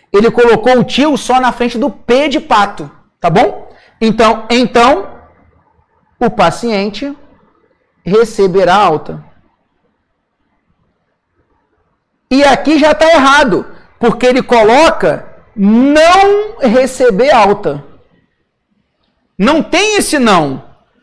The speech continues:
Só ia ter esse não se na representação aqui ele coloca um tio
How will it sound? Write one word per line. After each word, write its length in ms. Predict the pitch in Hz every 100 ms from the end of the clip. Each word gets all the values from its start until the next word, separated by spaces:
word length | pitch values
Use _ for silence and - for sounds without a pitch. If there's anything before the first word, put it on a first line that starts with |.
| _ _
Só 300 | - - 269
ia 240 | 311 392 -
ter 280 | 285 262
esse 220 | 240 - 208
não 560 | 196 330 349 170 - - -
se 280 | - - 254
na 200 | 262 311
representação 1080 | 233 370 359 320 214 247 247 220 - 208 190
aqui 400 | 165 240 302 320
ele 180 | 240 262
coloca 420 | 269 247 254 262
um 100 | 285
tio 560 | 196 - 294 349 180